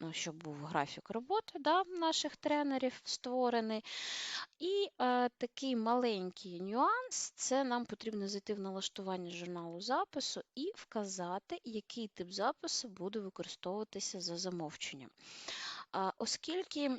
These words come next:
групові записи не так більш часто використовують, аніж індивідуальне, тому, в принципі, за замовченням воно стоїть індивідуальне бронювання. Якщо в мене тільки групові записи використовуються,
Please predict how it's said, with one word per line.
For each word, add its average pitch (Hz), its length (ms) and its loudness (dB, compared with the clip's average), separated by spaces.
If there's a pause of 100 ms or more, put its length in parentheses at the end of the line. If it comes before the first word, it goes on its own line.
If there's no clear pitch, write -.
(400)
групові 240 560 -2
записи 226 800 2 (100)
не 220 280 0 (100)
так 185 300 4
більш 175 440 -2
часто 190 640 0
використовують, - 760 -6
аніж 170 300 -2
індивідуальне, 254 800 -2
тому, 240 220 -2
в 269 80 -6
принципі, - 580 -4
за 202 140 -4
замовченням 208 760 0
воно 185 320 -4
стоїть 202 460 -8
індивідуальне 175 640 -4
бронювання. 156 840 -6 (1600)
Якщо 330 540 4
в 226 180 0
мене 233 320 4
тільки 208 520 0
групові 185 520 -4
записи 226 540 0
використовуються, 175 840 -2